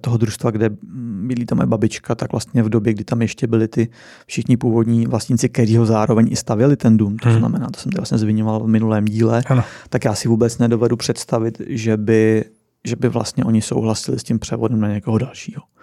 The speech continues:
Speaker 2: Mhm.
Speaker 1: Eh, navíc ono v takovéto situaci vlastně vyvstává i otázka toho ocení toho podílu, což není snadná úloha, protože přesně je tam nějaká docela velká překážka. Vy to znáte, to je v podstatě oskorování nějakého rizika té investice, někoho, kdo to bude.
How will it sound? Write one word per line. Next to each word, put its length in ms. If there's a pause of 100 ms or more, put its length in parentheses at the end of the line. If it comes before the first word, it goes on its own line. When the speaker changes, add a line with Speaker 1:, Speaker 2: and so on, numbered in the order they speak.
(140)
Speaker 2:
Mhm. 160
Speaker 1:
Eh, 500 (260)
navíc 680 (960)
ono 560 (200)
v 60
takovéto 460
situaci 520
vlastně 300
vyvstává 560
i 80
otázka 440
toho 180
ocení 380
toho 180
podílu, 560 (520)
což 160
není 160
snadná 320
úloha, 300
protože 380
přesně 360
je 80
tam 380
nějaká 300
docela 280
velká 280
překážka. 480
Vy 80
to 120
znáte, 300
to 100
je 40
v 40
podstatě 300
oskorování 520
nějakého 380
rizika 340
té 160
investice, 480
někoho, 360
kdo 140
to 140
bude. 220